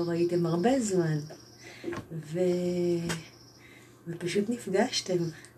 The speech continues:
ראיתם, שמעתם, עשיתם, וזה נהדר. ואני מקווה שלמפגש הבא גם אני אגיע, ואני אוכל לראות את חל-, את רובכם,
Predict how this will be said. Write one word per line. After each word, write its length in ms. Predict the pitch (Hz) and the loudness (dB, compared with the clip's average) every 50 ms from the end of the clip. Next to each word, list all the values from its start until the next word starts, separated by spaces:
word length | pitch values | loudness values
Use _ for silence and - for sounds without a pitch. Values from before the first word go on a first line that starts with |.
| - - - - | -20 -20 -10 -6
ראיתם, 720 | 175 170 170 175 185 226 - - - 208 196 185 175 175 | 0 4 6 6 6 6 4 2 -2 -2 0 2 2 2
שמעתם, 840 | 175 - - 165 165 180 208 226 214 - - 196 180 165 160 160 170 | 0 0 0 0 2 2 2 2 0 -2 -2 0 0 0 0 0 -2
עשיתם, 800 | 175 175 - - 214 214 214 214 - - 190 185 175 165 160 160 160 - - - - - - - - 160 | -4 -4 -2 0 2 2 2 0 -2 -4 0 0 2 2 0 -2 -4 -6 -14 -20 -20 -20 -20 -16 -10 -8
וזה 200 | 160 165 160 165 | -6 -2 0 0
נהדר. 580 | 160 156 160 160 160 151 202 202 208 226 214 196 185 180 - - - - - - - - - - - - - - - | 2 2 2 2 0 0 0 0 0 0 -2 -4 -6 -8 -12 -16 -20 -20 -20 -20 -20 -20 -20 -20 -20 -20 -20 -14 -8
ואני 160 | 156 147 156 165 | -4 -2 0 0
מקווה 380 | 165 160 - - 165 175 180 | -2 -2 -4 -6 -4 -4 -2
שלמפגש 680 | - 151 175 170 165 156 156 156 180 190 185 185 - 180 | 0 0 2 2 2 0 0 2 2 2 2 2 -2 -4
הבא 240 | 165 160 208 214 214 214 - - - - - - - - - - - - - | -2 2 2 2 2 0 -4 -10 -18 -20 -18 -18 -16 -12 -10 -6 -6 -2 0
גם 100 | 170 165 | 2 2
אני 340 | 156 147 151 165 190 214 226 | 2 2 4 4 4 4 6
אגיע, 360 | 208 - 170 156 147 147 156 160 - - - - - - - - - - 151 | 6 6 4 4 2 -2 -4 -6 -8 -12 -18 -20 -20 -20 -20 -20 -16 -10 -4
ואני 200 | 151 156 156 156 | -2 -2 -2 -2
אוכל 220 | - - - 180 | -4 -4 -4 -2
לראות 560 | 175 180 170 - - - - - - - - - - - - - - - - - - - - - | 0 0 0 0 0 -2 -4 -4 -6 -12 -18 -20 -20 -20 -20 -20 -20 -20 -20 -20 -20 -18 -16 -14
את 120 | - - | -12 -10
חל-, 240 | - - - 156 156 | -8 -4 -2 0 0
את 420 | - - 175 - - - - - - | 0 0 -2 -2 -6 -12 -10 -4 -2
רובכם, 640 | 147 151 151 - - - - 214 214 208 185 180 | -2 -2 -2 -4 -4 2 4 6 6 6 4 2